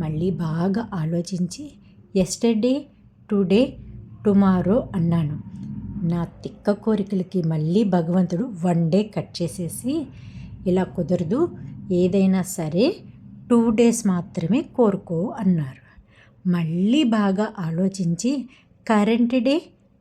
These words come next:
నెక్స్ట్ డే" అన్నాను. ఇంకా ఇలా కుదరదని ఏదైనా వన్ డేనే కోరుకో అన్నారు భగవంతుడు. మళ్ళీ బాగా ఆలోచించి, "ఎవ్రీ డే"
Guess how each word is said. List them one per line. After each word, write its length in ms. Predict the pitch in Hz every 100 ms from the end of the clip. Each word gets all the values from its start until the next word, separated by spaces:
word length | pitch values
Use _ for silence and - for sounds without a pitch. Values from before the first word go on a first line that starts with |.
| _ 214
నెక్స్ట్ 460 | 196 190 - -
డే" 240 | 185 190 240
అన్నాను. 520 | 202 160 156 151 175 - _ _ _ _
ఇంకా 220 | 190 190 196
ఇలా 260 | 180 175
కుదరదని 880 | 170 175 147 196 226 202 165 175 214 - _ -
ఏదైనా 600 | 180 190 196 180 170 262 -
వన్ 580 | 160 190 220 247 254 240
డేనే 380 | 240 226 302 302 -
కోరుకో 600 | 214 190 180 - 247 294 -
అన్నారు 500 | 170 165 160 175 -
భగవంతుడు. 600 | 170 156 160 143 139 143 - _ _ _ -
మళ్ళీ 280 | 170 160 196
బాగా 720 | 165 156 - 180 220 208 247 233
ఆలోచించి, 1000 | 160 143 175 165 170 151 151 160 151 196 _ _ _ _ _ _ _ -
"ఎవ్రీ 520 | 233 247 226 233 233
డే" 400 | 185 202 277 -